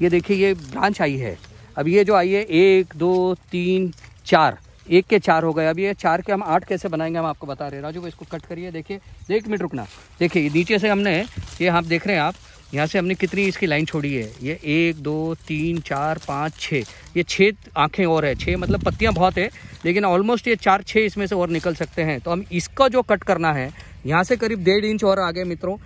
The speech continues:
यहाँ से कट करना चाहिए, ताकि हमारे झाड़ों में यहाँ पे कभी भी इसमें कोई कीड़ा, कोई आली ये नहीं जाए. अभी देखिए यहाँ से राजू भाई यहाँ से cut करेंगे. देखिए एकदम cutting भी कैसी होना चाहिए, देखिएगा मित्रों, Cutting एकदम सीधी होना चाहिए.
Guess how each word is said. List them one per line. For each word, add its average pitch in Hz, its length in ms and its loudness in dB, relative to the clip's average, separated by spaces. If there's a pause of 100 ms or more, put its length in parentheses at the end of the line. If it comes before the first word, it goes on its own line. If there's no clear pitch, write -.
(220)
यहाँ 151 180 0
से 226 140 0
कट 185 200 0
करना 135 300 -2
चाहिए, 117 200 -10
ताकि 170 220 -2
हमारे 180 320 0
झाड़ों 165 300 -2
में 190 240 -2 (280)
यहाँ 151 140 2
पे 202 160 -2
कभी 180 240 -2
भी 180 240 0 (260)
इसमें 180 260 -2
कोई 185 180 0
कीड़ा, 175 460 0 (320)
कोई 170 300 2
आली 175 420 0 (220)
ये 170 100 2
नहीं 165 140 2
जाए. 110 220 -2 (180)
अभी 139 120 -6
देखिए 180 260 0
यहाँ 175 160 2
से 180 120 0
राजू 175 220 0
भाई 175 100 -2
यहाँ 170 120 -2
से 175 100 -6
cut 165 180 -6
करेंगे. 175 360 -2 (440)
देखिए 151 240 -4 (320)
एकदम 185 360 2
cutting 208 340 -2
भी 220 100 -2
कैसी 208 220 0
होना 196 200 2
चाहिए, 196 160 -2
देखिएगा 190 300 -2
मित्रों, 196 260 -2 (360)
Cutting 214 340 -2
एकदम 226 540 2
सीधी 196 240 -6
होना 160 240 0
चाहिए. 110 320 -8